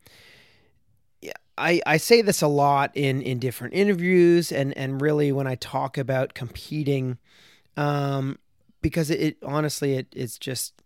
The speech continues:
the way that I relate, um, my mentality towards this, towards competing, towards any, any competition really. Um,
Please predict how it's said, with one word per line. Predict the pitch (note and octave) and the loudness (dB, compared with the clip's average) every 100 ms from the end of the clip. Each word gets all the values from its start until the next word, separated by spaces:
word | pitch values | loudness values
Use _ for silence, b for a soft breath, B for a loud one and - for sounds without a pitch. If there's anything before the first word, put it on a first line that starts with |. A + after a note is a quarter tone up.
| - | -12
the | C3 | -8
way | B2+ B2+ B2 | -4 -4 -4
that | B2 | -4
I | B2 B2 B2 B2 A#2 b b b b | -4 -4 -4 -6 -10 b b b b
relate, | - C3 B2 D3 _ - - | -8 -6 -4 -6 _ -20 -10
um, | C3 B2 B2 B2 A#2+ A#2+ A#2+ - | -6 -4 -4 -4 -6 -8 -10 -12
my | C3 C3 B2+ | -8 -6 -4
mentality | B2+ B2 A#2 - D3 D3+ D#3+ C3+ | -4 -6 -8 -10 -6 -2 -2 -4
towards | - C#3 C3+ A#2 | -8 -6 -6 -6
this, | C3 B2 - - b b b - B2+ | -6 -6 -8 -12 b b b -20 -12
towards | C3 C#3 - | -6 -6 -6
competing, | B2+ - C3+ C3 B2 | -8 -6 -6 -6 -8
towards | A#2+ B2+ B2+ A#2 - - | -8 -6 -6 -6 -12 -8
any, | C3+ C#3+ B2+ - - | -6 -4 -6 -10 -4
any | E3 D#3 | -2 -2
competition | B2+ A2+ - A#2+ - B2+ | -4 -10 -10 -10 -8 -6
really. | A#2+ A#2+ A#2+ B B B B - | -6 -6 -10 B B B B -4
Um, | D#3 D#3 D3+ C#3+ C#3 | 0 0 0 0 -4